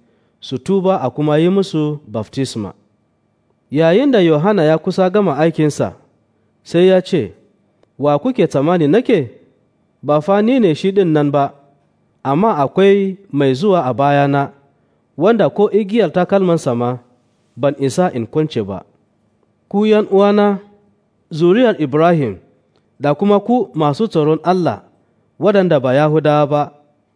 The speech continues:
mu ne fa aka aiko mana labarin ceton nan.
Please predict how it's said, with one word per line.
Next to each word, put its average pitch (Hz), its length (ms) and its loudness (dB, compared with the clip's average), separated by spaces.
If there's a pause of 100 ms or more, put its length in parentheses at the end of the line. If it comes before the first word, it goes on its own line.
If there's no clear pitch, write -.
(240)
mu 202 180 0
ne 196 140 4
fa 170 200 -2
aka 180 260 0
aiko 160 300 0
mana 180 260 0
labarin 143 500 0
ceton 117 400 -6
nan. 95 180 -10